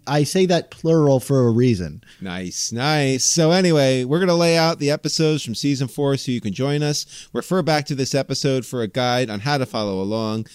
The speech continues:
Speaker 2: Things could possibly change, but for the most part, this is our plan. It's gonna be a shorter season than normal with only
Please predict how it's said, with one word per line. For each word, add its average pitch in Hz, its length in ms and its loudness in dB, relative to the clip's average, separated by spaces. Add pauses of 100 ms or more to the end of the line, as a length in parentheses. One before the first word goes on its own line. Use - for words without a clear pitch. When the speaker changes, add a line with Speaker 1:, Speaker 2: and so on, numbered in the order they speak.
(300)
Speaker 2:
Things 262 440 -2 (460)
could 294 420 -2
possibly 226 600 -2
change, 226 500 -4
but 165 260 -2 (280)
for 180 120 -4
the 185 80 0
most 190 220 2
part, 160 220 0
this 135 180 -2
is 123 100 -2
our 110 140 0
plan. 87 420 -8 (320)
It's 131 180 -6
gonna 165 180 0
be 147 140 2
a 127 60 0
shorter 202 380 0
season 147 380 -2
than 123 140 -4
normal 120 320 -2
with 113 140 -2
only 120 300 -4